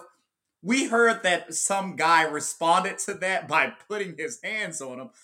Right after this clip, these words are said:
though that would be wrong, I wouldn't exactly be in, like, an uproar about it, because it's just like, come on, guy. Like, he seems to denigrate guys just for,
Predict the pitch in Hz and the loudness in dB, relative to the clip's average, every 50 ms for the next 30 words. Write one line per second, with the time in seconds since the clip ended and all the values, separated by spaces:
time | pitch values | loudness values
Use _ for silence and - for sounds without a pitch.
0 | _ _ _ 147 240 302 330 349 349 262 285 262 - - 208 208 170 160 196 196 | _ _ _ 0 4 4 4 4 4 2 2 0 0 0 -2 -4 -4 -6 -8 -8
1 | 165 135 123 147 202 240 233 190 160 147 139 143 147 - _ _ _ _ _ _ | -8 -8 -2 0 2 2 2 0 -2 -4 -6 -8 -12 -16 _ _ _ _ _ _
2 | _ _ - 196 247 262 240 226 247 247 226 202 190 - - 202 175 143 120 127 | _ _ 2 4 4 4 4 2 2 2 2 0 -2 -4 -6 -6 -6 -4 -2 2
3 | 170 180 185 180 180 160 156 151 143 131 120 120 147 151 151 151 147 - - 131 | 4 4 4 4 0 -4 -8 -8 -10 -10 -12 -14 -14 -14 -14 -14 -14 -12 -12 -10
4 | 131 131 123 120 117 120 - _ _ _ _ _ _ _ _ - 156 147 - - | -8 -6 -6 -6 -6 -8 -12 _ _ _ _ _ _ _ _ -10 -8 -8 -8 -8
5 | - 143 151 156 156 139 127 127 123 120 120 117 107 110 117 117 113 113 117 - | -4 -2 -2 -2 -2 -4 -6 -4 -2 -2 -2 -2 -2 -2 -4 -4 -2 -4 -4 -6
6 | 170 - - - 226 226 - 330 339 - 427 - - 240 240 202 180 - - - | -8 -6 -4 -4 -4 -4 -6 -8 -4 -2 -2 -2 2 2 4 2 2 0 -2 -4
7 | 311 302 170 156 151 139 127 123 113 135 135 139 147 147 147 156 151 143 - - | -4 -2 0 2 2 2 2 2 0 2 4 4 4 4 4 2 0 0 -2 -6
8 | - - - - - - - _ _ _ - 254 269 254 - - 277 277 285 294 | -14 -20 -20 -20 -20 -20 -20 _ _ _ -2 0 0 2 2 2 2 2 0 0
9 | 247 - - - 143 131 123 - - 170 190 214 214 190 120 135 143 143 139 - | 0 0 0 -2 -2 -4 -6 -6 -2 0 0 2 0 -2 -4 -6 -6 -6 -6 -6
10 | 120 139 135 135 131 127 127 120 - - 180 180 180 - - 185 170 156 151 143 | -4 -2 0 0 0 0 -2 -4 -8 -10 -10 -10 -10 -10 -8 -6 -6 -4 -4 -4
11 | 127 123 120 | -4 -6 -8